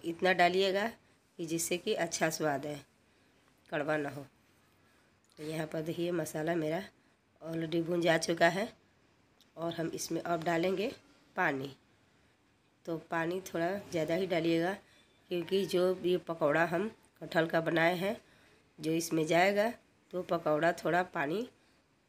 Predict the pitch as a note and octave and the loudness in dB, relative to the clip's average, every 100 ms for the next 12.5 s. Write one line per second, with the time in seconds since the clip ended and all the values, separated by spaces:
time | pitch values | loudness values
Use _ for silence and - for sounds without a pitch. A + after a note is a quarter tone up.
0 | - A3 - E3 D#3 E3 D3+ - D3 D3+ | -10 -8 -2 0 2 2 0 -2 -8 -6
1 | C#3 C#3 C3+ - _ _ _ _ _ _ | -8 -8 -12 -16 _ _ _ _ _ _
2 | _ _ _ _ _ _ _ _ _ _ | _ _ _ _ _ _ _ _ _ _
3 | _ _ _ _ _ _ _ _ _ _ | _ _ _ _ _ _ _ _ _ _
4 | _ _ _ _ _ - D#3 D#3 D#3+ D#3 | _ _ _ _ _ -14 -10 -8 -8 -8
5 | E3 D#3+ D#3 - F#3 A#3 - _ _ _ | -8 -6 -8 -6 -8 -8 -14 _ _ _
6 | _ _ _ _ _ E3 D#3+ D#3 F#3 F3+ | _ _ _ _ _ -8 -6 0 2 2
7 | F3 F3 E3+ E3+ G#3 - - _ E3+ D#3+ | 2 2 2 2 -2 -6 -18 _ -10 -6
8 | E3 D#3 D#3 D#3+ D#3+ D#3 F3 E3+ E3 F#3 | -4 -2 -2 -4 -6 -2 -2 2 2 4
9 | F3 F#3 F#3 G#3+ - - _ _ _ _ | 4 4 0 -4 -6 -18 _ _ _ _
10 | D#3 D#3+ D3+ D#3 E3 E3 E3 D#3+ D3 - | -8 -6 -6 -2 -2 -2 -2 -2 0 -2
11 | F#3+ A#3 _ D#3 E3+ E3+ F3 E3+ D#3+ D#3 | -4 -6 _ -6 -2 0 0 0 0 0
12 | E3+ E3+ D#3+ F#3 | 0 -2 0 0